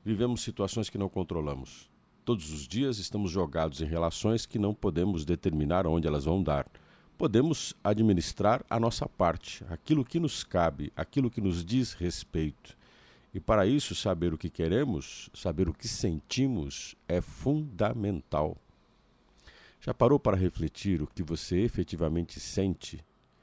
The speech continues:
e não aquilo que você tem dentro de você que sempre se justifica por causa dos outros? Esse problema começa muito cedo,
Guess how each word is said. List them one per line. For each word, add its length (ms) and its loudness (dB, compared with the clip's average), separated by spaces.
e 80 2
não 180 4
aquilo 480 0
que 140 -6
você 260 -2
tem 200 0
dentro 280 -2
de 120 -2
você 320 -4
que 120 -8
sempre 440 -2
se 180 -4
justifica 800 -8
por 140 -2
causa 280 2
dos 200 -4
outros? 500 -4
Esse 200 -4
problema 360 6
começa 360 2
muito 220 0
cedo, 400 2